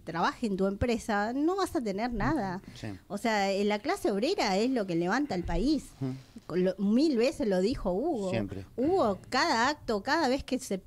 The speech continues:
Speaker 1: se comunica con, con, con todos lo-, los afiliados, eh, repite lo mismo, pero n-,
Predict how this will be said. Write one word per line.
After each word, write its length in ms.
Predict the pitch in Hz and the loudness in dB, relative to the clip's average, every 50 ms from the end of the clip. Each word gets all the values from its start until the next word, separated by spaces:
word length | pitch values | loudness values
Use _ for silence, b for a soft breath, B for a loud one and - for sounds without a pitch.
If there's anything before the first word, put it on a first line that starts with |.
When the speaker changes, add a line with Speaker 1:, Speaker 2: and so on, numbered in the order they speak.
| - - - | -12 -16 -8
Speaker 1:
se 160 | - - 190 | -4 -4 -2
comunica 500 | - 185 185 196 196 214 262 285 294 262 | -2 0 0 0 0 -2 -2 -2 -2 -2
con, 340 | 208 190 185 175 180 175 170 | -2 -2 -2 -4 -4 -4 -4
con, 400 | 175 - 175 170 180 175 175 170 | -6 -6 -8 -6 -6 -6 -6 -6
con 240 | - 175 170 175 175 | -6 -6 -6 -4 -2
todos 340 | 208 240 277 294 277 226 190 | 0 2 2 2 2 2 2
lo-, 240 | 185 180 180 170 175 | 2 2 2 2 2
los 280 | 175 170 170 170 - | 0 -2 -4 -4 -6
afiliados, 720 | 185 175 - 196 190 208 240 254 233 208 208 214 233 - - B B B B B B B | -8 -8 -6 -6 -4 -2 0 0 2 2 2 2 0 -2 -4 B B B B B B B
eh, 200 | - 185 185 185 | -2 -2 0 0
repite 360 | 180 208 226 240 330 320 349 | 0 -2 -4 -4 -4 -2 -2
lo 100 | 277 220 202 | -2 -2 0
mismo, 480 | 220 277 302 233 - - 196 185 175 - | -2 -2 -4 -4 -6 -6 -4 -4 -4 -4
pero 380 | 190 185 190 185 180 180 175 | -4 -2 -2 0 -2 -2 -4
n-, 280 | - - 202 202 196 | -6 -6 -6 -6 -6